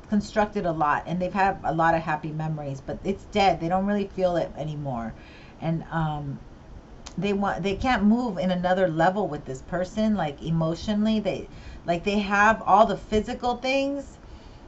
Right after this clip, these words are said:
but, um, there's a wound that this person still can't heal,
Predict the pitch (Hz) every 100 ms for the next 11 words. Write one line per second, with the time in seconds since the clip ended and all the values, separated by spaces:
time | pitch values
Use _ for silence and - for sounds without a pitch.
0 | - 165 123 - 185 180 165 160 - 202
1 | 226 214 185 185 233 240 214 180 185 170
2 | 160 208 - 226 214 196 175 - 196 185
3 | 196 143 - 180 185 190